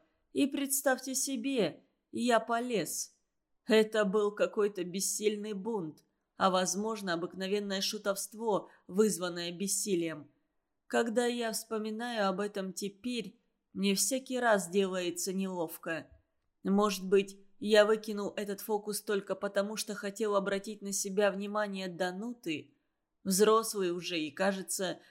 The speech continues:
бывалый парень, а удумал штуку, о которой рассказать стыдно. Так вот, влез я на самую вершину и притаился. В беседке пели, и, разумеется, на меня, чудака, не обращали внимания.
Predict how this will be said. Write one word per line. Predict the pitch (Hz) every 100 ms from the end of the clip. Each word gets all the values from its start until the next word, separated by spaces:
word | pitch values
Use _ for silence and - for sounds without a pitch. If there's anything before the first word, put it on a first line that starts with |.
| _
бывалый | 175 208 208 226 220 190
парень, | 175 208 226 196 165 - _ -
а | 220 226
удумал | 214 247 226 214
штуку, | - - 254 202
о | 175
которой | 185 190 214 202
рассказать | 196 202 - 226 220 220 185
стыдно. | - - 180 156 147 135 _ _ _ _ _ -
Так | 220 214
вот, | 202 180 -
влез | 185 208 254 247 -
я | 226 220
на | 220
самую | - 233 220 214
вершину | 208 220 - 277 254 247
и |
притаился. | - 240 254 254 247 180 - 180 165 - _ _
В | 185
беседке | 185 214 233 214 - 202
пели, | 220 254 254
и, | 226
разумеется, | 220 196 240 262 240 -
на | 226
меня, | 226 226 240
чудака, | 233 214 214 214 226
не | 220
обращали | 220 214 214 240 226 220
внимания. | 226 233 262 233 180 165